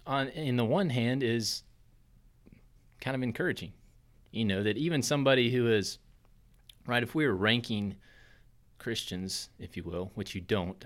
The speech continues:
I, you know, don't ever do that. That's not a good thing. But if you were, Martin Luther would probably be up in the top,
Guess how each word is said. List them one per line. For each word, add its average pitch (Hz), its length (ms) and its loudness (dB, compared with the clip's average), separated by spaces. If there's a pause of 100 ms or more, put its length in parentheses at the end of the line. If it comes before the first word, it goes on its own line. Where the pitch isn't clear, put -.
(100)
I, 92 160 -6 (560)
you 87 100 -12
know, 92 40 -8
don't 101 240 -2
ever 95 160 -2
do 95 180 -2
that. 90 160 -2
That's 90 160 -10
not 98 120 -4
a 92 40 -6
good 92 180 -4
thing. 92 280 -6
But 170 200 4
if 180 180 4
you 151 100 4
were, 120 540 4 (400)
Martin 170 240 4
Luther 156 200 4
would 104 100 -4
probably 131 260 4
be 110 180 4
up 104 140 0
in 104 60 0
the 95 60 -2
top, 98 400 -4